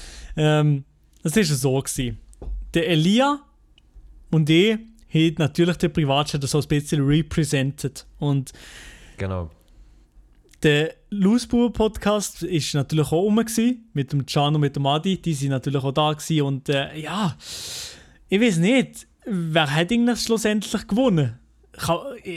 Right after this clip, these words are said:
Speaker 1: ich, äh, pff, das ist schwierig zu sagen, oder?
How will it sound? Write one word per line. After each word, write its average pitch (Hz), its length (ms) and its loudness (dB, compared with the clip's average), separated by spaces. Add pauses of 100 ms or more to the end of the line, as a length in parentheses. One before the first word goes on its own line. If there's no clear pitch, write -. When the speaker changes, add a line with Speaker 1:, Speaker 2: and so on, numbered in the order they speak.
(260)
Speaker 1:
ich, - 80 -2
äh, 185 200 0 (280)
pff, - 600 -14 (840)
das 170 120 0
ist - 60 0
schwierig 170 380 0
zu - 80 0
sagen, 202 260 2
oder? 143 280 -2